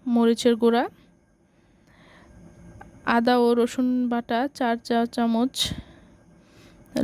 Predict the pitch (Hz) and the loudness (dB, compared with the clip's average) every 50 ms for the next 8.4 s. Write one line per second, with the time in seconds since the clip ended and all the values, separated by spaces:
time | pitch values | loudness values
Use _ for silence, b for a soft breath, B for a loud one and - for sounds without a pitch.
0 | 220 220 220 226 233 240 247 254 247 254 262 262 254 262 - - - 247 240 226 | 4 4 4 4 2 2 0 0 0 0 0 0 0 -2 -4 -4 -4 -4 -4 -2
1 | - 233 226 220 220 - 226 226 226 233 277 294 - - - - - B B B | -2 -4 -4 -4 -4 -4 -2 -2 0 -2 -2 -4 -6 -12 -16 -16 -18 B B B
2 | B B B B B B - - 254 269 262 - - 269 269 254 269 262 262 269 | B B B B B B -4 0 0 0 0 0 0 -2 0 0 0 0 0 0
3 | 269 269 269 269 - - - 240 247 294 320 - - 247 247 247 240 233 240 247 | 0 0 -2 -2 -4 -4 -2 -2 -2 -2 -4 -4 -4 -4 -4 -4 -4 -4 -2 -2
4 | 226 220 226 254 277 - - - - 240 233 233 240 240 226 226 254 277 277 262 | 0 0 0 -2 -2 -4 -8 -4 -2 0 0 2 2 2 2 2 2 0 0 0
5 | 220 208 196 180 - - _ _ - - - _ _ _ _ _ _ _ _ _ | 0 -2 -2 -2 -2 -6 _ _ -20 -20 -20 _ _ _ _ _ _ _ _ _
6 | _ _ _ _ _ _ _ _ _ _ _ _ _ _ _ _ _ - B B | _ _ _ _ _ _ _ _ _ _ _ _ _ _ _ _ _ -20 B B
7 | B - 254 254 - 277 269 277 277 277 - 277 269 262 262 240 220 220 226 - | B -2 -2 -2 0 2 2 2 2 2 2 0 0 2 0 0 -2 -2 -4 -4
8 | 233 233 240 240 226 226 226 | -2 -2 0 0 0 0 0